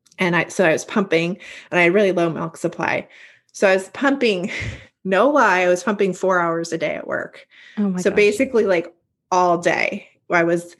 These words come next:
Speaker 1: pumping in meetings. I was pumping at lunch. I, I mean, it was like, when I say it now, it s-, sounds really,
Speaker 2: Mm-hmm.
Speaker 1: like,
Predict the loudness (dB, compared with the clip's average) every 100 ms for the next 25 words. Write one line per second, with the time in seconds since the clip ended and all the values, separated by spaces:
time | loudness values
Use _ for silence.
0 | _ _ -8 -4 0 0 2 2 4 2
1 | 0 -2 -8 -4 -2 -4 -4 -6 -2 0
2 | -2 -4 -12 -20 _ _ _ _ _ _
3 | _ _ _ _ _ _ _ _ _ _
4 | -2 -2 0 0 -2 -2 -2 0 0 2
5 | 2 0 0 -4 -4 -8 -20 _ _ _
6 | _ _ _ -10 -4 -2 -2 -4 0 2
7 | 2 0 -2 0 2 2 0 -2 -12 -20
8 | -20 -12 -2 0 0 -2 -2 0 2 2
9 | 0 0 -4 -4 -12